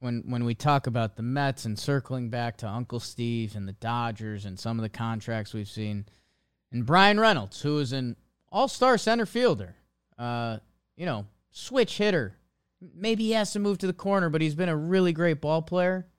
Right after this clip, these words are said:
The biggest contract the Pittsburgh Pirates have ever given out is seventy million dollars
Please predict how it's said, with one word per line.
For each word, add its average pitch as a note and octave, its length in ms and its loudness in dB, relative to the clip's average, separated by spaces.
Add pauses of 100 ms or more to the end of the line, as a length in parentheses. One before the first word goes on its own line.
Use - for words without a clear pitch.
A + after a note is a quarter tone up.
(1200)
The F3 100 0
biggest B3 440 0
contract G#3 520 4
the C#3 60 2
Pittsburgh F3 480 2
Pirates E3 420 4
have A#2+ 120 -2
ever C#3+ 200 0
given C3+ 260 -2
out C#3 200 -2
is G#2 100 -6
seventy D#3+ 440 -2
million D3 340 -2
dollars A2 560 -4